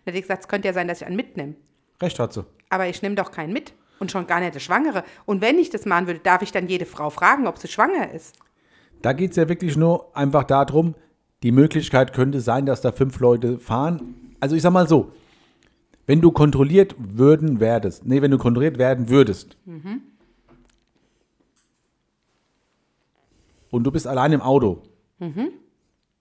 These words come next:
Speaker 2: müsst du, glaub ich, für alle fünf möglichen Personen, Insassen eine Weste vorweisen können.
Speaker 1: Ja, aber warum?
Speaker 2: Ja?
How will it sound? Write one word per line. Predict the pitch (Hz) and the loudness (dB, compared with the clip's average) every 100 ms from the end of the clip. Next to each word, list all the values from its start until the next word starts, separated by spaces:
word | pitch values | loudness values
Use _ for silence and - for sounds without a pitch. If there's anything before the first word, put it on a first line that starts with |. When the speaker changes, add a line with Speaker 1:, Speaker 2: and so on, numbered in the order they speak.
| _ _ _ - | _ _ _ -10
Speaker 2:
müsst | 110 - | -10 -8
du, | 135 | -6
glaub | 127 127 | -2 -2
ich, | 147 - | -4 -8
für | _ 135 139 | _ -6 -4
alle | 117 143 156 | -2 -2 -2
fünf | 147 160 - | -2 -4 2
möglichen | 135 170 170 156 | 2 4 -2 -2
Personen, | 131 127 127 160 160 156 | 0 0 0 0 0 -2
Insassen | 160 147 151 151 143 - | -4 0 -2 -2 -6 -6
eine | 135 131 120 | -2 -2 -2
Weste | 127 - 135 | -6 -4 -6
vorweisen | 113 110 98 95 | -2 -2 -2 -4
können. | 87 90 82 | -6 -6 -6
Speaker 1:
Ja, | 208 220 | -6 -4
aber | 208 | -4
warum? | 180 165 - | -4 0 0
Speaker 2:
Ja? | - | 0